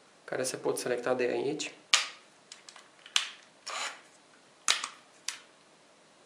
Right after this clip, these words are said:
Acumulatorul este descărcat. Trebuie încărcat înainte de prima utilizare. Treptele momentului de torsiune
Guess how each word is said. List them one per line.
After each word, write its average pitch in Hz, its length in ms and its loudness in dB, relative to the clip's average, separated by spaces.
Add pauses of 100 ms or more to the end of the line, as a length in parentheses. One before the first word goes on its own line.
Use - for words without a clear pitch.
(580)
Acumulatorul 123 540 -2
este 123 180 -4
descărcat. - 680 -2 (720)
Trebuie 123 260 2
încărcat 120 480 2
înainte 117 200 2
de 117 120 -2
prima 120 240 -2
utilizare. 113 680 -4 (1080)
Treptele 170 440 8
momentului 160 320 10
de 156 80 8
torsiune 139 600 2